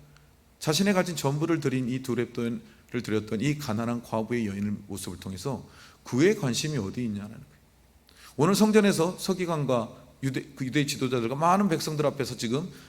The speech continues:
세 번째 부활 논쟁 이후에 예수님의 관심은 여전히 어디에 머무냐? 여러분, 누가복음의 핵심은 잃어버린 양이라고 그랬어요. 예수님은 여전히 잃어버린 양들을 향하여 관심을 갖고 있었어요. 부자들이 드리는 헌금을, 소리를 듣고 만족해하는 사람들,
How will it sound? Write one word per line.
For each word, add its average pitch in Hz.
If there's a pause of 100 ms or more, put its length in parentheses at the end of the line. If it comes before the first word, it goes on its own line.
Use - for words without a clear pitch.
세 -
번째 151
부활 131
논쟁 117
이후에 117
예수님의 143
관심은 117 (440)
여전히 220
어디에 147
머무냐? 107 (300)
여러분, 143
누가복음의 175
핵심은 131
잃어버린 170
양이라고 104
그랬어요. - (920)
예수님은 214
여전히 185
잃어버린 190
양들을 123
향하여 117
관심을 139
갖고 127
있었어요. - (2000)
부자들이 143
드리는 127
헌금을, 147
소리를 135
듣고 117
만족해하는 139
사람들, 107